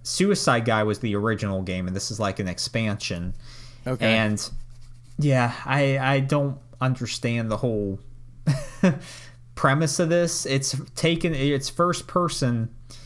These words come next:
Speaker 1: and you play as this guy that, what, that runs out of beer, so he starts to lose his mind, but then he <laughs> knocks himself out,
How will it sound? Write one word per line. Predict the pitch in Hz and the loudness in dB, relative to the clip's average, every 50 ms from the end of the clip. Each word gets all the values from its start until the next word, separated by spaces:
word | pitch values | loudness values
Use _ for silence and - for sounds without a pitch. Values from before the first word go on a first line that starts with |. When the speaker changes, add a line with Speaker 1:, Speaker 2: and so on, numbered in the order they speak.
| - - - - - | -18 -18 -18 -6 -2
Speaker 1:
and | 123 127 127 | 0 2 2
you | 123 117 | 2 0
play | 120 - 151 143 143 139 139 | 0 0 2 4 4 4 4
as | 131 123 123 | 2 2 0
this | - 123 117 - - | 0 0 0 -2 -2
guy | - - 127 127 120 113 107 101 101 98 98 98 - - - - - - - - - - - - - | 0 2 4 4 4 4 4 2 2 0 0 -2 -6 -14 -20 -20 -20 -20 -20 -20 -20 -20 -16 -4 0
that, | 120 120 113 107 101 - - - - - | 2 2 4 2 2 -2 -6 -14 -6 -2
what, | 123 135 139 120 120 - - - | 0 0 0 -2 -8 -14 -10 -2
that | - 117 113 101 104 113 | -2 -2 -2 -2 0 2
runs | 123 135 139 139 135 | 4 4 4 4 4
out | 139 131 123 | 4 4 2
of | 113 98 90 | 2 0 0
beer, | - 120 120 113 101 90 92 92 95 95 | 0 0 2 2 2 0 0 0 -2 -2
so | - - - - 113 107 107 104 101 104 101 117 110 | -4 -4 -2 0 0 2 2 0 0 -2 -4 -6 -6
he | - 120 | -4 -4
starts | 110 - - 127 120 117 113 - - | -4 -2 0 0 0 0 -2 -6 -8
to | - - 120 | -6 -6 -4
lose | 110 110 113 110 107 | -2 0 0 0 0
his | 110 101 101 | -2 -2 0
mind, | 123 117 117 113 107 104 98 | 0 0 2 2 0 0 -2
but | 104 98 - | -2 -2 -2
then | 120 110 | -2 -2
he | 104 104 107 104 104 104 - | 0 -2 -2 -2 -4 -6 -8
<laughs> | - - | -6 -2
knocks | 120 120 113 123 127 139 - | 0 2 2 2 0 0 -2
himself | - 123 107 - - 123 113 107 101 - | -2 -2 -2 0 0 0 0 0 0 0
out, | 113 120 127 113 104 90 - - | 0 2 2 2 0 0 -4 -6